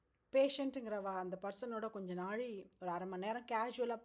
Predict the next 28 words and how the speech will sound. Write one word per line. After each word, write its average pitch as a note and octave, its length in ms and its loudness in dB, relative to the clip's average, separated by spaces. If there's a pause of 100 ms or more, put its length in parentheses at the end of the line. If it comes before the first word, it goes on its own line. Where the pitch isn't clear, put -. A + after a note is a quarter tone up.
பாலிடிக்ஸ் G#3+ 560 -2
பேசினார். F#3 680 -6 (920)
ஆ, F#3+ 320 -2 (300)
நாடு A3 460 2
ஏன் G#3+ 180 2
இப்படி G3+ 220 -2
இருக்கு, F#3 280 -6
கரப்ஷன்ல G3+ 560 -2
இருக்குன்னு F#3 360 -4
பேசினார். F#3 640 -4 (440)
என்னென்னமோ B3+ 560 0
நாலஞ்சு A3+ 460 0
டாபிக் F#3+ 280 -4
பேசினார். D#3+ 420 -8 (480)
அதாவது F4+ 220 2
ஒரு B3 100 4
டாக்டர் A#3 360 4
பேஷண்ட் C#4+ 380 2
மாதிரியே C4 520 0
பேசிக்கல. A#3 520 -2 (360)
ட்ரெயின்ல D4 260 4
ரெண்டு C4 260 2
பேர் C4+ 320 6
பக்கத்து B3 340 0
பக்கத்துல B3+ 420 -2
பிரயாணம் A#3+ 360 0
பண்ணிட்டு G#3+ 320 -4
இருக்கிறவா G3+ 360 -2